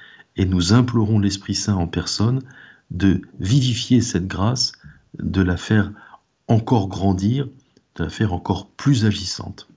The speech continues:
Et c'est une manière très belle, très féconde de vivre notre temps d'oraison. C'est bien cela que, euh,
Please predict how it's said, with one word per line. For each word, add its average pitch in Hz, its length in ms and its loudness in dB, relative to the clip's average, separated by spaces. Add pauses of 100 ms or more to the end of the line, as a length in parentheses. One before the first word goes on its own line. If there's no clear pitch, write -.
(640)
Et 131 120 6
c'est 127 340 -2 (520)
une 107 180 6
manière 101 560 2 (340)
très - 180 0
belle, 113 380 -2 (160)
très 113 220 -4
féconde 95 600 -4 (520)
de 95 480 2 (400)
vivre 98 580 0
notre - 300 -2
temps 95 200 0
d'oraison. - 400 -8 (1300)
C'est - 120 -6
bien 127 140 6
cela 117 280 0
que, 101 140 -2
euh, - 720 -10